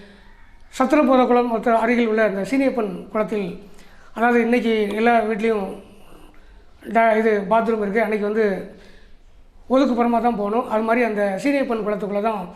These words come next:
பாத்ரூம் போகணும். அப்போ போகும் பொழுது எட்டு பன்றிகள் வந்து என்னை சுத்தி, இது வந்து கனவல்ல, அதாவது நினைவில் நடந்தது. காலையில என்னை சுத்தி எட்டு பன்றிகளும் சுத்தி நிக்கிறப்போ, ஒவ்வொரு பன்றிகளுமாக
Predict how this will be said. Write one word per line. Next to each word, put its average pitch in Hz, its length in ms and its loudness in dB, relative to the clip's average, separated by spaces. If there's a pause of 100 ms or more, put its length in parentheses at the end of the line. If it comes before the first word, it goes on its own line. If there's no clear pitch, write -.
(280)
பாத்ரூம் 220 340 0
போகணும். 214 320 -4
அப்போ 214 260 -2
போகும் 240 280 2
பொழுது 208 280 0 (640)
எட்டு 277 300 2
பன்றிகள் 247 500 4
வந்து 220 280 0
என்னை 196 320 -2
சுத்தி, 208 500 -2
இது 226 140 0
வந்து 240 320 2
கனவல்ல, 226 400 0 (1200)
அதாவது 233 220 0
நினைவில் 262 400 2
நடந்தது. 220 440 -4
காலையில 214 400 -2 (800)
என்னை 262 280 2
சுத்தி 294 380 0
எட்டு 240 260 0
பன்றிகளும் 247 480 -2
சுத்தி 240 200 -4
நிக்கிறப்போ, 220 440 -2 (600)
ஒவ்வொரு 277 600 2
பன்றிகளுமாக 226 600 -2